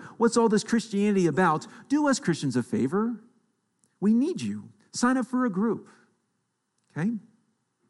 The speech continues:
We need you. That's how you preserve community. Last question.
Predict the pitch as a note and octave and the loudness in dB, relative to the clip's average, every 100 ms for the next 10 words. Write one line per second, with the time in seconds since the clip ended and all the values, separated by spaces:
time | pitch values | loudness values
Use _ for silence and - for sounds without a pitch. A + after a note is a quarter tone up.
0 | _ _ - _ E3 F3+ G#3+ - G#3+ G3+ | _ _ -20 _ -2 0 0 -2 -10 -14
1 | - _ _ _ - D#3+ G3 F#3 F3+ F#3 | -20 _ _ _ -4 -4 -2 -2 -2 -4
2 | F3 B2 C#3+ C#3+ - _ _ B2+ B2 C3 | -4 -4 -6 -8 -12 _ _ -6 -4 -6
3 | G2+ - _ _ _ _ _ _ _ _ | -8 -16 _ _ _ _ _ _ _ _
4 | _ _ _ _ _ _ _ _ _ - | _ _ _ _ _ _ _ _ _ -4
5 | C#3 D3 C#3+ C#3 - - - | -4 -2 -6 -6 -10 -14 -16